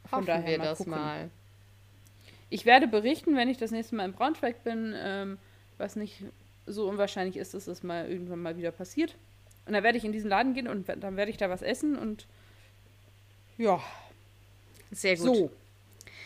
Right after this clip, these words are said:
Speaker 2: Jetzt hast du so viel über Poutine geredet, jetzt muss ich dir
Speaker 1: Entschuldigung.
Speaker 2: meine K-, Frage auch noch stellen.
Speaker 1: Stimmt, da war ja was. Äh,
Speaker 2: Genau.
Speaker 1: mhm, ja.
Speaker 2: Äh, also es ist eine re-, ich glaube, es ist gar nicht so eine hochkomplizierte Frage heute. Äh,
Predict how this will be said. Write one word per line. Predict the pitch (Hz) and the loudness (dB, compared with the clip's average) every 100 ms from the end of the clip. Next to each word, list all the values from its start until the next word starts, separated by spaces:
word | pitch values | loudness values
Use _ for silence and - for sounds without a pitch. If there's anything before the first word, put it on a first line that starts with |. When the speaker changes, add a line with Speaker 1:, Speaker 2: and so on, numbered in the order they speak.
| - - | -18 -8
Speaker 2:
Jetzt | 202 233 | -2 0
hast | 240 | 0
du | 240 | 0
so | 247 | 0
viel | 285 254 | -2 -2
über | 240 | -2
Poutine | 233 - 262 277 | -2 -4 -2 0
geredet, | 254 262 254 240 | 2 2 2 0
jetzt | 214 - | -4 -2
muss | 220 233 | -2 2
ich | |
dir | 247 | 2
Speaker 1:
Entschuldigung. | 233 220 | 4 4
Speaker 2:
meine | 220 214 | 2 -2
K-, | - - 196 - | -8 -12 -12 -12
Frage | - 214 226 165 | 0 2 4 4
auch | 165 | 2
noch | 170 | -4
stellen. | - - 165 156 151 151 165 - - - | -8 -6 -2 -2 -4 -6 -8 -12 -20 -14
Speaker 1:
Stimmt, | - 370 285 | 4 4 6
da | 208 | 6
war | 208 | 6
ja | 185 | 6
was. | 147 - - | 4 -2 -8
Äh, | 185 185 | -8 0
Speaker 2:
Genau. | 247 240 202 180 | 4 6 8 6
Speaker 1:
mhm, | 196 | 4
ja. | 226 | 4
Speaker 2:
Äh, | - - - - | 4 -4 -20 6
also | 226 254 | 6 8
es | 320 | 4
ist | 339 - | 2 2
eine | 294 | 4
re-, | 247 285 | 6 4
ich | 247 | 2
glaube, | 254 277 | 2 2
es | 240 | 2
ist | 240 - | -6 -4
gar | - 220 | 4 6
nicht | 220 | 6
so | 220 | 0
eine | 208 | 2
hochkomplizierte | 240 240 214 202 247 233 | 2 0 -4 -4 -4 -6
Frage | - 180 180 190 | 0 2 2 2
heute. | 180 185 214 - - - | 0 0 -6 -8 -20 -12
Äh, | - 196 | -2 -2